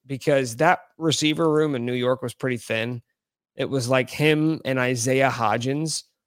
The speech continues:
But nonetheless, like, you go fifty-seven catches, five hundred and sixty-nine yards, four touchdowns, again, in a rushing offense with a rushing quarterback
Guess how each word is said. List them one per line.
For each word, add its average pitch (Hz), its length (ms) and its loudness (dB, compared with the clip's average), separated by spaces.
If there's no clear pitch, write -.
But 175 220 4
nonetheless, 196 640 4
like, 147 220 -2
you 202 120 -6
go 233 120 8
fifty-seven 233 760 4
catches, 139 600 2
five 214 260 6
hundred 220 200 6
and 196 100 4
sixty-nine 175 500 2
yards, 123 600 0
four 214 280 6
touchdowns, 120 1000 2
again, 139 600 2
in 151 100 -2
a 135 120 -2
rushing 190 560 4
offense 151 840 0
with 156 220 0
a 135 80 2
rushing 180 560 4
quarterback 120 840 0